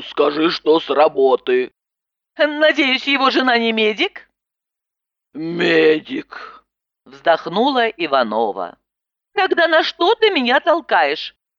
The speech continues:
А если она заведет со мной чисто профессиональный разговор?» «Она может», согласилась Иванова. «Она дура,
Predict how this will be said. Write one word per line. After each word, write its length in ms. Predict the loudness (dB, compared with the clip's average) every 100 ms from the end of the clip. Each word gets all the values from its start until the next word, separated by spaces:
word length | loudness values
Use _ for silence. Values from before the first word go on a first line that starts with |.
| _
А 100 | 0 2 4
если 200 | 2 0
она 220 | 0 0
заведет 480 | 0 -2 0 0 -2
со 160 | 0 0
мной 200 | 0 -2
чисто 400 | -2 -4 -2 -4
профессиональный 1000 | -2 -4 -4 -4 0 2 2 0 0 -2
разговор?» 760 | -2 -2 0 0 2 0 0 -12 _ _ _ _ _ _
«Она 580 | 2 4 4 4 4 4
может», 840 | 4 4 6 4 4 2 0 -8 _ _ _
согласилась 800 | _ -6 0 0 0 -4 -4 -4
Иванова. 640 | -2 -2 0 -2 -4 -6 -8 _ _ _ _ -2
«Она 320 | 0 4 2
дура, 600 | 2 2 2 2 0